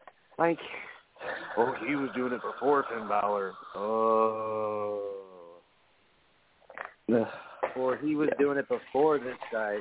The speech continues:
Speaker 1: He made it famous. I'm like, then why didn't he take the next step?
Speaker 2: Ugh.
Speaker 1: Okay. So SmackDown Live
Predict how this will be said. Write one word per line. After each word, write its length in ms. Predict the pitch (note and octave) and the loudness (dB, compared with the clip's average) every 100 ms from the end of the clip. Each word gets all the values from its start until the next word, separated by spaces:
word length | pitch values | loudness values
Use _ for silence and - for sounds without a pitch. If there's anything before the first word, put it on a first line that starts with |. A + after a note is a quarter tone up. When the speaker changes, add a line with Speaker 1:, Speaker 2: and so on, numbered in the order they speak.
| - | -6
Speaker 1:
He 80 | |
made 220 | A2+ A2 G#2+ | -8 -6 -6
it 100 | - | -2
famous. 340 | B2 A#2+ G#2+ G2+ | -2 -2 -4 -6
I'm 140 | A2+ A2 | -6 -2
like, 260 | A2 G#2+ - | 0 0 -4
then 240 | - A2 A2 - | -2 -2 -2 0
why 220 | G#2+ A2 | 4 6
didn't 260 | A2 A2+ A2 | 4 -2 -8
he 140 | A#2 | -12
take 280 | G#2+ A2+ G#2 | -2 0 0
the 60 | G#2 | -4
next 260 | G#2 - - | -6 -4 2
step? 240 | G#2 F2 - - _ _ _ _ _ _ - _ _ _ _ _ _ - - - | 2 2 -2 -6 _ _ _ _ _ _ -20 _ _ _ _ _ _ -6 -4 2
Speaker 2:
Ugh. 260 | B2+ C3 - - - - - - - | 2 2 -4 -10 -14 -16 -18 -8 2
Speaker 1:
Okay. 300 | D#3 C3+ A2+ - - _ _ _ | 2 2 -4 -14 -20 _ _ _
So 200 | D#3+ D3 C3+ | -8 -8 -8
SmackDown 460 | - F3 - F3+ E3 | -6 -6 -6 -10 -8
Live 380 | D3+ D3 C#3+ | -6 -6 -8